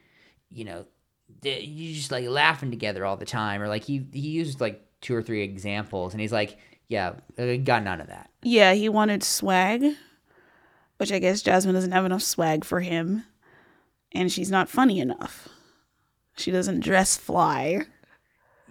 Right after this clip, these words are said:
Speaker 1: Yeah, it was all these, like, categories of, like, yeah, if, if I had one of these categories, like, I could overlook, uh, look the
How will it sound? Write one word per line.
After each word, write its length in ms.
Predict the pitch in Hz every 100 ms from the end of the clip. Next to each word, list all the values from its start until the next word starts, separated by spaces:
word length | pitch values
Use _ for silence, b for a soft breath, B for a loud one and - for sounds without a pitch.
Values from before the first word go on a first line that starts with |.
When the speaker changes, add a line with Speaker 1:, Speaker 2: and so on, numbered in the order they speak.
| -
Speaker 1:
Yeah, 220 | 156 139
it 40 |
was 100 | 151
all 160 | 170 185
these, 300 | 208 196 -
like, 180 | 143 135
categories 640 | - 135 131 127 120 113
of, 80 | 113
like, 200 | 113 110
yeah, 200 | 117 92
if, 260 | 110 110 - -
if 180 | 123
I 100 | 123
had 320 | 117 139 135 110
one 160 | 117
of 120 | 127 110
these 180 | 104
categories, 720 | - 117 117 107 95 87 87 90
like, 240 | 92 92 -
I 80 | 98
could 160 | 104
overlook, 600 | 98 104 101 92 98 98 92
uh, 100 | 95 - _ - 95 95
look 400 | 113 113 - - -
the 320 | 95 92 90